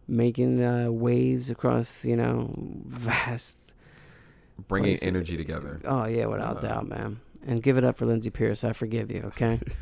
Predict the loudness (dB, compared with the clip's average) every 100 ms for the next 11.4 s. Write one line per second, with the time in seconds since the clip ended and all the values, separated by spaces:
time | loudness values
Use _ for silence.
0 | -4 0 -2 0 -2 4 6 8 6 6
1 | 6 6 4 2 -2 -6 -4 0 2 2
2 | 2 -2 -6 -4 -2 2 4 4 4 0
3 | -2 0 2 2 2 2 0 0 0 0
4 | 0 0 -2 -2 -2 0 0 -2 -2 -2
5 | -4 -6 -6 -4 -2 -2 -2 -2 -4 -4
6 | -2 -2 -2 -4 -4 -6 -6 -6 -4 -6
7 | -8 -16 -10 -4 0 2 2 2 0 0
8 | 0 0 0 -2 -2 -2 -2 -2 -2 -6
9 | -4 -4 -4 -4 -2 -2 -2 -6 -10 -18
10 | -16 -18 -18 -20 -20 -14 0 2 4 4
11 | 2 -2 -6